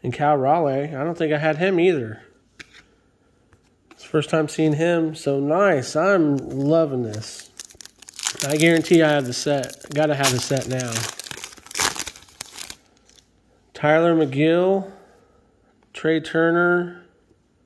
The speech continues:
Juan Soto, Chris Bryant, Luis Gil, rookie. So our photo is that Juan Soto. The photo of Juan Soto.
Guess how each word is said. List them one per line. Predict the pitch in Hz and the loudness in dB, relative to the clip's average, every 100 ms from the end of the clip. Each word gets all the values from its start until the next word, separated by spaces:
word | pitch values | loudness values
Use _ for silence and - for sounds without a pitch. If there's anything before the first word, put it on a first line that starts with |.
| _ _ _ - | _ _ _ -6
Juan | 131 151 151 | -2 0 -2
Soto, | - 151 160 175 180 190 185 - _ _ | -2 0 2 2 0 -2 -4 -12 _ _
Chris | - 156 156 | -6 -4 -4
Bryant, | - 147 156 160 160 - | 0 2 2 0 -4 -4
Luis | 139 151 147 | -2 -2 -2
Gil, | 170 160 151 151 - _ _ _ - | 0 2 2 -2 -8 _ _ _ -8
rookie. | 139 135 143 147 - _ _ _ _ - - _ _ _ _ _ _ _ | -6 -4 -6 -8 -12 _ _ _ _ -20 -20 _ _ _ _ _ _ _
So | - 123 | -4 -2
our | |
photo | 117 143 143 143 139 | -2 0 2 2 0
is | 127 | -2
that | 131 120 | -4 -4
Juan | 131 135 127 | -4 -4 -4
Soto. | 135 139 123 123 123 - _ _ _ _ _ _ _ _ _ _ _ _ _ _ _ _ | -4 -4 -2 -4 -8 -12 _ _ _ _ _ _ _ _ _ _ _ _ _ _ _ _
The | 123 | -10
photo | - 151 165 165 170 170 | 2 4 4 2 0 -4
of | 127 113 | -10 -6
Juan | 127 143 147 143 - | -4 -4 -4 -6 -12
Soto. | - 143 127 110 107 127 | -4 -4 -4 -8 -10 -14